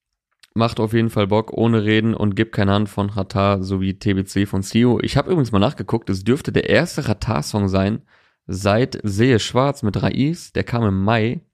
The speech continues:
und davor war Ratar auf dem Enno-Album, äh, Bonität, das kam im Februar. Also er hat dieses Jahr kaum was gedroppt und war trotzdem einfach dauerpräsent, so durch die ganzen Memes und seine ganzen Aktionen. Also er hat Deutschrap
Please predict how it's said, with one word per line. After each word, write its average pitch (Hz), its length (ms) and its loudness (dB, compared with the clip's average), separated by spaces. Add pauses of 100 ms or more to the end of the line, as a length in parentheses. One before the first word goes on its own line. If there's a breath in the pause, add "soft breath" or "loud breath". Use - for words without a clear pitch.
(200)
und 98 160 -2
davor 120 380 0
war 110 280 2
Ratar 107 340 0
auf 107 100 0
dem 107 160 -2
Enno-Album, 107 720 2
äh, 95 200 0
Bonität, 101 640 0
das 101 100 -6
kam 113 140 2
im 95 80 2
Februar. 101 480 0
Also 95 200 0
er 98 60 4
hat 98 180 -4
dieses 104 300 -4
Jahr 104 140 2
kaum 131 480 -2
was 107 220 -4
gedroppt 107 480 -2 (240 soft breath)
und 98 140 -2
war 101 120 2
trotzdem 117 360 -2
einfach 101 260 -2
dauerpräsent, 101 840 0 (420 soft breath)
so 104 300 0
durch 98 280 0
die 92 100 -6
ganzen 95 320 0
Memes 101 280 0
und 92 60 -4
seine 92 180 0
ganzen 92 300 -4
Aktionen. - 440 -4
Also 92 320 -2 (600 soft breath)
er 95 120 0
hat 104 160 0
Deutschrap 123 460 0